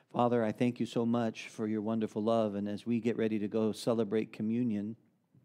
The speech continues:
we're gonna take that bread dipped in that wine that represents your flesh and your blood.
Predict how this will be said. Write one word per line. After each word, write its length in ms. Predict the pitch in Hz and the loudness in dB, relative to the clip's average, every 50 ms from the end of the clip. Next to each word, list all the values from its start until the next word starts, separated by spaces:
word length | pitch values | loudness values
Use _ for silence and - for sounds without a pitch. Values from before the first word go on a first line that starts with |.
| _ _ _ _ _ _ _ _ _ _ _ _ _ _ _ _ _ _ - - - - - - - - - - _ - | _ _ _ _ _ _ _ _ _ _ _ _ _ _ _ _ _ _ -20 -20 -20 -20 -20 -20 -20 -20 -20 -6 _ 2
we're 100 | 135 123 | 4 4
gonna 220 | 143 139 131 127 | 6 4 4 2
take 300 | - - 147 147 143 - | 4 4 4 4 4 2
that 280 | 151 127 117 123 120 110 | 2 2 2 0 -2 0
bread 720 | 131 135 139 131 123 113 113 110 110 113 113 110 107 98 | 2 4 4 4 4 4 4 4 4 4 2 2 0 2
dipped 300 | 131 139 143 139 - - | 2 2 2 2 0 0
in 140 | 127 123 120 | 0 2 2
that 380 | 117 117 110 110 113 113 - - _ _ _ _ _ _ _ _ _ _ _ _ _ _ - | 2 2 2 2 0 -2 -6 -12 _ _ _ _ _ _ _ _ _ _ _ _ _ _ -6
wine 640 | 113 113 120 120 117 117 107 104 104 104 107 107 107 | 0 0 2 2 2 2 2 2 2 0 0 -2 -2
that 180 | 107 110 - | -4 -4 -4
represents 600 | - 117 117 107 - 117 104 120 113 104 - - | -2 -4 -4 -2 -4 -4 -2 -2 -2 -2 -4 -4
your 160 | 117 113 110 98 | -4 -2 -2 -2
flesh 680 | - - - 113 120 117 113 107 104 107 104 - - | -4 -6 -4 0 0 2 2 2 0 -2 -4 -6 -8
and 140 | 107 101 104 | -6 -6 -4
your 140 | 104 104 104 | -4 -4 -4
blood. 480 | 90 101 101 95 90 82 87 - - | -4 -2 -2 -2 -2 -4 -8 -12 -16